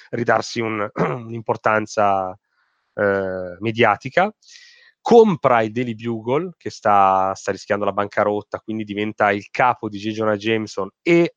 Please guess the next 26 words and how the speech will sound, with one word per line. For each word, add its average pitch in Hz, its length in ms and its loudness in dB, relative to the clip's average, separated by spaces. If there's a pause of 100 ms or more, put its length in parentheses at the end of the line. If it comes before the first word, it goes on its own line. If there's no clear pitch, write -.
(100)
anche 117 460 -2
di 101 80 -8
fatto 107 300 2
di 98 80 -16
Peter - 240 -8
Parker, 107 500 2
che - 120 -10
all'epoca 98 300 -8
ancora 101 520 0 (320)
lavorava 95 520 2
come, 92 640 -10 (340)
come 95 160 -6
freelance. 123 800 0 (580)
Eh, 107 760 4
e 160 80 -6
quindi 196 220 -2
c'è 147 100 0
questa 123 260 -4
cosa 143 220 2
bellissima, 123 580 -2
secondo 110 180 -4
me, 104 40 -4
questa 104 220 -8
specie - 280 -10
di, 98 800 -8 (180)
di, 101 260 -8